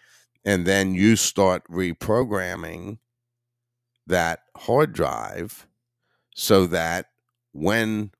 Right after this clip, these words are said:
whatever comes up on the screen will be godly. Whatever, just like if you,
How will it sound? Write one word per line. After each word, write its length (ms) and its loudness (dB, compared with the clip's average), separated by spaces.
whatever 420 2
comes 300 0
up 180 0
on 180 0
the 80 -2
screen 640 -4
will 180 6
be 460 -2
godly. 580 -4
Whatever, 800 0
just 280 2
like 320 0
if 580 -4
you, 260 2